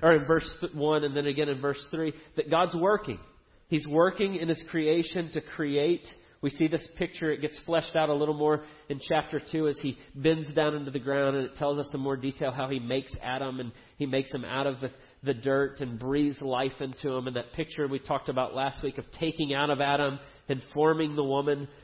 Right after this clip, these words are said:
Uh, you see the picture that, uh, the, uh, <clears throat> prophets will talk about later on, Jeremiah in particular. See it in Romans of talking about God as the potter and we are the clay, and that picture that's there. And so what I want you to get is just real, real big picture, big idea is that work originates with God.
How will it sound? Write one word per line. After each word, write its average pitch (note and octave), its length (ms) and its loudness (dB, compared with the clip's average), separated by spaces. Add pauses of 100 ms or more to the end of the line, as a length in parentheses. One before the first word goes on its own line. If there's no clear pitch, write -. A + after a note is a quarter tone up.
(200)
Uh, C3+ 200 2
you D3+ 160 -2
see F#3+ 60 0
the E3+ 100 4
picture F#3 520 -2
that, D3+ 280 0
uh, C#3 420 0
the, C#3 200 2
uh, B2+ 720 0
<clears throat> - 60 -20
prophets F3 400 2
will D#3 80 -2
talk E3 260 4
about D3+ 220 2
later D3+ 240 4
on, C#3+ 160 2
Jeremiah D3+ 360 4
in C#3 60 0
particular. D3 640 -2 (340)
See D#3+ 100 6
it D#3+ 60 6
in C3+ 160 2
Romans D3+ 460 2 (260)
of - 140 -6
talking D3+ 240 2
about C#3 260 2
God C#3 220 4
as C#3 120 0
the C#3 60 -6
potter D3 520 2
and C3 180 -2
we C#3+ 100 0
are D3 80 4
the C3 120 -4
clay, C#3+ 480 0
and C3 120 -2
that - 220 -6
picture D#3+ 400 -6
that's B2 240 -8
there. C3+ 400 -2 (580)
And D#3 100 -8
so G3 80 6
what G3+ 140 8
I G#3+ 40 8
want G3 200 4
you F#3+ 80 2
to D#3+ 60 2
get G3 180 6
is C3+ 60 -6
just D#3 160 -4
real, E3+ 280 8
real F3 320 2
big F3+ 260 2
picture, G3 340 0
big F3 200 0
idea F#3 260 2
is D3 160 -6
that D#3 160 0
work F#3+ 320 2
originates D#3+ 800 0
with C#3 180 -10
God. F3+ 300 0